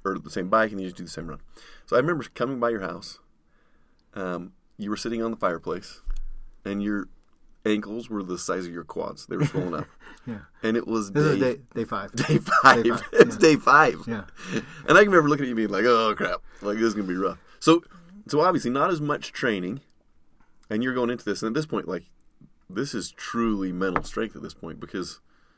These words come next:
Speaker 1: like you said, you didn't have the momentum going
Speaker 2: Yeah.
Speaker 1: into it.
Speaker 2: Yeah, so what, what's interesting is, you know, we get asked a lot, is this, you know, is what you guys do or, or, or challenges like this, is it more physical or more mental? And the answer is it's a hundred percent physical and hundred percent mental.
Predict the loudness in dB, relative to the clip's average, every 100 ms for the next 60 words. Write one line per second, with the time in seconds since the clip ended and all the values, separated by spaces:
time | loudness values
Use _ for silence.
0 | _ -14 -10 -6 -2 -2 -2 -6 -6 -6
1 | -8 -10 -12 -14 -16 -14 -12 -10 -12 -12
2 | -14 -14 -20 -20 _ -4 -4 -2 -4 -4
3 | -4 -2 -4 -4 -4 -4 -4 -8 -8 -10
4 | -10 _ -20 -20 -20 -20 -18 -18 -18 -20
5 | -18 -18 -16 -4 0 2 2 -2 -4 -2
6 | -2 -4 -8 -10 -12 -10 -8 -6 -6 -6
7 | -6 -6 -4 -4 -4 -6 -4 -2 -4 -6
8 | -10 -14 -14 -14 -14 -12 -8 -8 -6 -8
9 | -8 -6 -6 -6 -6 -6 -6 -6 -6 -10
10 | -10 -10 -12 -10 -8 -6 -8 -10 -16 -20
11 | _ _ -20 _ -6 -2 0 0 -4 -4
12 | -6 -6 -6 -8 -8 -8 -6 -10 -8 -10
13 | -10 -14 -16 -14 -14 -14 -20